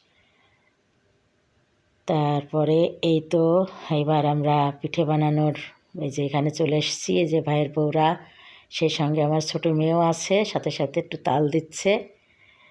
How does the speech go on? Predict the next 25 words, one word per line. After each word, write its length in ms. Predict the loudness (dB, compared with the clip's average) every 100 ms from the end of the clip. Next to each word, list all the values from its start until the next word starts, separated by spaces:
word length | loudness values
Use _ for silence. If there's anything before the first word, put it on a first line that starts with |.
| _ _ -20 _ _ _ -6
এই 120 | -4
যে 120 | -4
পিঠা 280 | -6 -4 -2
বানিয়ে 340 | -2 0 0
নিচ্ছে, 500 | 0 -4 -6 -4 0 2 0 -6 _ _ _ _ _ _ _ _ _ _ _ _ _ -4
নারকেল 400 | -4 -2 -2 0
আর 140 | -2 -4
সরু 300 | -8 -6 -6
চিনের 420 | -4 -4 0 0 0
রস 220 | 0 0 -2
পাকান 280 | -4 -2 -4
পিঠা 280 | -4 -4 -4
বলে 220 | -2 -2 -2
এটাকে। 360 | -2 -2 -2 -2 -4 _ _ _ _ _ _ _ _ _ _ _
খুবই 240 | -4 -2
ঝটপট 400 | 0 -2 -2 -4 -4
করে 200 | 0 0
হয়ে 240 | 2 2
যায় 200 | 2 2 2
রা-, 180 | 0 0
বানানো, 380 | 0 0 0 -2 -4 _
কিন্তু 240 | -10 -6 -8
খেতে 260 | -2 -2 0
দারুণ 300 | 0 -2 -2
লাগে। 320 | -6 -8 -10